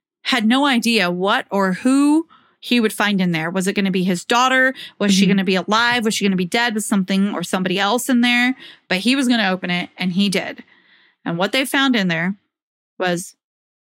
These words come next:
Speaker 1: not Breonna, which I guess somewhat fortunately in that regard. What they did find were items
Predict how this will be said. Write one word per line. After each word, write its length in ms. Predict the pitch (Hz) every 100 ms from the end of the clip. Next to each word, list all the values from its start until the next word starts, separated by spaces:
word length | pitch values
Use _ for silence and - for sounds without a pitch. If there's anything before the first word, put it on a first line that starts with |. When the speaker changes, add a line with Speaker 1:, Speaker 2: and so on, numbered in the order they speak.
| _
Speaker 1:
not 220 | 185 180
Breonna, 540 | 254 339 277 180 165 214 _ _ _ _ -
which 240 | 190 185 -
I 100 | 202
guess 500 | 202 214 - - -
somewhat 420 | - - 196 226
fortunately 760 | - 196 - 190 202 180 196 220
in 140 | 196
that 200 | 185 160
regard. 480 | 208 202 160 - 220 - _ _ _ _ -
What 160 | 180
they 120 | 180 180
did 300 | - 285 247
find 500 | 185 170 175 170 214
were 180 | 190 180 -
items 580 | 175 185 196 190 208